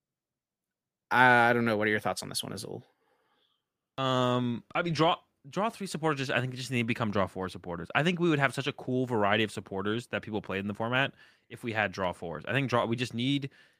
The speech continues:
Speaker 2: Avery if it said draw four, uh, Rhyme if it said draw four. I think we're just, like, a little bit, like, it just feels, like, bad for it to say draw three. I feel like it needs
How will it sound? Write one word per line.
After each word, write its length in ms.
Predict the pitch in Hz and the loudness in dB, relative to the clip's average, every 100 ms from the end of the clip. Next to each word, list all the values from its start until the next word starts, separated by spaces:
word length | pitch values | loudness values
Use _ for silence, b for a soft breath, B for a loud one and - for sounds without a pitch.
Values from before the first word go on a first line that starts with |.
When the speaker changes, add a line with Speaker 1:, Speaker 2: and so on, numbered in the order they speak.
| _ _ _ 117 | _ _ _ -8
Speaker 2:
Avery 380 | 127 127 135 123 | -4 0 0 0
if 100 | 117 | -2
it 80 | 120 | -2
said 160 | - 110 | -2 0
draw 160 | 113 | 0
four, 460 | 104 117 107 101 101 - _ _ _ | 0 -2 0 0 0 -8 _ _ _
uh, 200 | 104 95 - | -4 -4 -2
Rhyme 500 | 101 107 113 110 98 | 0 2 2 0 -4
if 100 | - | -8
it 60 | 95 | -6
said 160 | 98 | -6
draw 180 | 92 92 | -4 -6
four. 220 | - 98 - | -4 -8 -6
I 60 | |
think 140 | 127 143 | -2 -2
we're 60 | |
just, 140 | 151 170 | -2 -4
like, 100 | 135 | -2
a 40 | |
little 340 | 113 120 143 | -2 0 0
bit, 340 | 127 104 117 - _ _ | -2 -2 -2 -4 _ _
like, 340 | 120 95 - _ | -4 -4 -6 _
it 80 | 123 | -8
just 180 | 165 165 | -6 -2
feels, 180 | 185 165 | -2 0
like, 140 | 165 - | -2 -2
bad 300 | 113 123 139 | 0 0 0
for 80 | 147 | -2
it 40 | |
to 80 | 127 | -8
say 140 | 123 113 | -6 -4
draw 200 | 104 95 | -2 -4
three. 200 | 90 - | -6 -6
I 60 | |
feel 160 | - 131 | -2 2
like 240 | 123 113 _ _ _ _ 143 | 2 0 _ _ _ _ -14
it 120 | 117 | -10
needs 840 | 120 123 135 135 139 135 - - | -4 -2 0 2 2 -2 -8 -14